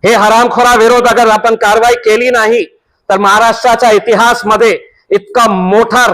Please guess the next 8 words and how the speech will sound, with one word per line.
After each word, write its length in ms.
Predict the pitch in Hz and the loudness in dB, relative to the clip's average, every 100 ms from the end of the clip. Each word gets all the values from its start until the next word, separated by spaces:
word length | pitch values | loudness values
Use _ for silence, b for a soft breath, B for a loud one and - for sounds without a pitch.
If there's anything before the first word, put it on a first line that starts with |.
| 165 | 0
रॅली 320 | 185 226 254 | 0 0 -2
घेऊन 380 | 165 185 233 233 | -2 0 0 0
मी 80 | 220 | 0
मुंबईला 500 | 190 214 240 247 226 | -2 0 0 2 0
येणार 360 | 214 214 202 | 0 0 0
आहे. 220 | 185 165 156 _ _ _ _ _ _ _ _ _ _ - | 0 -4 -10 _ _ _ _ _ _ _ _ _ _ -4
पूर्ण 200 | 254 262 | -2 0
महाराष्ट्रातून 800 | 240 226 240 240 - 220 208 | 2 2 2 0 0 0 0